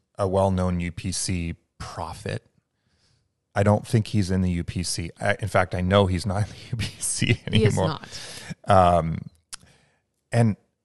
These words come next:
Speaker 1: a-, anyways, uh, I, yeah, hanky,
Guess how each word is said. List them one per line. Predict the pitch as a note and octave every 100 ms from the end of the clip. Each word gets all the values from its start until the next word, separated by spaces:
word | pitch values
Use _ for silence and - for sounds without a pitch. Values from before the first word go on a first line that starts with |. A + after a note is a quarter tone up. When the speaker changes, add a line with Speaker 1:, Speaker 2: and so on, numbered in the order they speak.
| _ _
Speaker 1:
a-, | - A#2
anyways, | G#2+ F#2 E2 D#2+ D#2+ -
uh, | G2+ F2 D#2+ E2
I, | F#2 G2 F#2+ _ _ _ - G2
yeah, | F2 D#2
hanky, | - F#2 - F2+ E2+